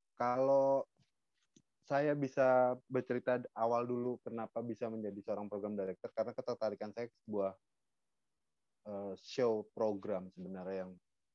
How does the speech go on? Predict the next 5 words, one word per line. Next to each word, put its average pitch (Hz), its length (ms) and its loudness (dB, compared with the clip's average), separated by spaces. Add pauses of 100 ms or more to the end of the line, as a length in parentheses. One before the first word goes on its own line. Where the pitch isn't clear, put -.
yang 104 160 -8
cukup - 320 -10
menarik. 92 560 -8 (2500)
Awalnya 131 320 4
saya 165 180 2